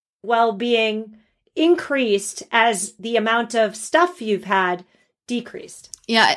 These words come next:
Speaker 2: it's interesting. I, I read that same study about the cortisol levels and did sort of associate that with, I blame <laughs> why we were unhealthy on a lot of things, but I definitely think it played a role, especially for me.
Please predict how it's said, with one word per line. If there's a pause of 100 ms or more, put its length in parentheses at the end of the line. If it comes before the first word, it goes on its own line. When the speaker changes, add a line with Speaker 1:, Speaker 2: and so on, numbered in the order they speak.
Speaker 2:
it's
interesting.
I,
I
read
that
same
study
about
the
cortisol
levels (200)
and (560)
did
sort
of
associate
that
with,
I
blame (240)
<laughs>
why
we
were
unhealthy
on
a
lot
of
things,
but
I
definitely
think
it
played
a
role, (400)
especially
for
me.